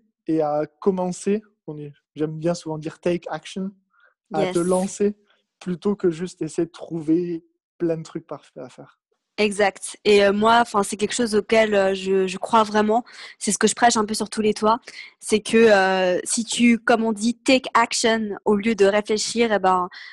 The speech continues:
Speaker 2: tu verras que tu vas progresser beaucoup plus rapidement que si tu cherches des informations pendant des mois et des mois.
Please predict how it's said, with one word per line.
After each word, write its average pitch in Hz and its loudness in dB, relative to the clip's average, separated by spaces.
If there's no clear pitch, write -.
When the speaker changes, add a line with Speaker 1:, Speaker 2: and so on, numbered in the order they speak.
Speaker 2:
tu - 0
verras 220 4
que 190 2
tu - -6
vas 202 2
progresser 208 -2
beaucoup 269 -4
plus 262 -2
rapidement 240 -2
que - -10
si 233 -8
tu - -14
cherches 214 -4
des 180 -6
informations 190 -8
pendant 190 -8
des 180 -6
mois 190 -6
et 185 -8
des 175 -6
mois. 175 -8